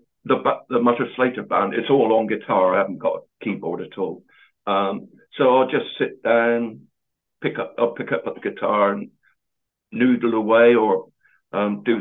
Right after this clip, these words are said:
something, and then, um, just nothing at all, really, just mucking about certain chords, and then I think, "Oh, that's interesting change," and then, um, um, oh, you know, sort of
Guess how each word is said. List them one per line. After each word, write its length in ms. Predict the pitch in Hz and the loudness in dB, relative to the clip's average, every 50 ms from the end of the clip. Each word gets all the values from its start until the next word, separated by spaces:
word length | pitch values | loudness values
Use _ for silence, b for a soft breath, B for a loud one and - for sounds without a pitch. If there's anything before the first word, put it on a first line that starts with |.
| - - | -2 -4
something, 280 | 117 98 85 85 - - | -6 -6 -4 -6 -10 -10
and 320 | 107 104 - - 117 120 120 | -8 -8 -6 -4 -4 -2 0
then, 320 | 123 117 120 127 127 127 127 | 0 0 0 0 -2 -2 -2
um, 300 | 120 117 120 120 123 - - _ _ _ _ _ _ _ _ _ - | -2 0 -2 -2 -4 -8 -16 _ _ _ _ _ _ _ _ _ -8
just 140 | 143 - - - _ _ _ _ _ _ | -8 -8 -8 -14 _ _ _ _ _ _
nothing 460 | - 87 117 135 143 - - 113 101 | -14 -6 -4 -2 -2 -2 -4 -6 -6
at 160 | 98 101 - - | -6 -8 -2 0
all, 200 | 123 120 104 95 | 0 0 0 -2
really, 220 | 90 90 92 - - | -4 -8 -8 -8 -10
just 180 | - 98 - - - _ _ _ _ _ _ _ _ _ _ _ _ _ _ _ _ _ _ _ - | -10 -10 -12 -12 -18 _ _ _ _ _ _ _ _ _ _ _ _ _ _ _ _ _ _ _ -8
mucking 320 | 104 104 - - - 104 | -6 -6 -6 -4 -4 -6
about 280 | 101 95 104 104 107 - - - _ - - - | -4 -2 0 0 0 -2 -4 -10 _ -20 -12 -10
certain 440 | 101 - - - 98 90 92 - _ _ _ _ _ _ _ - | -10 -10 -10 -10 -12 -12 -14 -16 _ _ _ _ _ _ _ -18
chords, 420 | - - 101 101 101 95 92 95 - - - _ _ _ b b b b b b _ | -10 -6 -4 -2 -2 -2 -4 -6 -10 -20 -20 _ _ _ b b b b b b _
and 180 | - 101 101 104 | -8 -6 -4 -2
then 160 | 113 104 101 | -2 -2 -2
I 140 | 101 - - | -2 -4 -2
think, 160 | - 117 - - | -2 -4 -4 -4
"Oh, 200 | 185 - 127 120 | -4 -2 0 0
that's 180 | 123 - - | 0 -2 -4
interesting 580 | - 90 80 - - 87 82 - - - - - - | -6 -8 -8 -6 -6 -8 -8 -8 -12 -16 -16 -14 -8
change," 320 | - 95 92 95 104 101 - | -6 -6 -4 -6 -6 -10 -12
and 120 | - 104 - | -12 -8 -6
then, 180 | 107 107 107 107 | -6 -4 -4 -4
um, 300 | 107 110 110 113 101 - _ _ _ _ _ _ _ _ _ _ _ _ _ _ _ _ _ _ - | -4 -4 -6 -8 -8 -12 _ _ _ _ _ _ _ _ _ _ _ _ _ _ _ _ _ _ -2
um, 340 | 107 107 107 104 101 101 - - - _ _ _ _ _ _ - | 0 2 2 2 0 -2 -8 -16 -20 _ _ _ _ _ _ 2
oh, 300 | 117 113 117 - - - | 2 2 2 -2 -8 -10
you 100 | - - - 117 | -14 -10 -4 0
know, 280 | 123 120 117 113 113 107 - | 2 2 4 4 2 2 0
sort 120 | 120 107 | -2 -2
of 100 | 101 101 | -2 -4